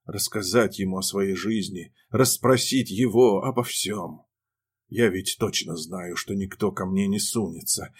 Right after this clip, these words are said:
и даже избитый Оглобли не посмеет пикнуть.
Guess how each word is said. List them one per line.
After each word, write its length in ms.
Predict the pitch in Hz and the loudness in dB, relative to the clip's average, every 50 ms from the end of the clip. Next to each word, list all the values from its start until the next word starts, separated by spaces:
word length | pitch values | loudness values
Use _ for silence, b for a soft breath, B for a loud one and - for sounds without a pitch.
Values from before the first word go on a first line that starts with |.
| B B B | B B B
и 120 | 117 113 | 6 8
даже 320 | 113 113 110 104 98 120 117 | 8 8 6 6 6 6 6
избитый 440 | 101 98 104 113 117 107 117 117 107 | 6 4 4 4 4 4 6 4 4
Оглобли 480 | 107 98 107 113 117 110 98 107 110 | 4 6 6 8 8 8 8 6 2
не 120 | 107 113 110 | 2 2 2
посмеет 560 | - 117 110 - - 117 113 113 110 104 - | 2 2 2 2 2 2 2 2 0 0 0
пикнуть. 580 | - 123 113 - 95 95 90 80 - - - | 0 0 0 0 -2 -4 -6 -6 -8 -12 -16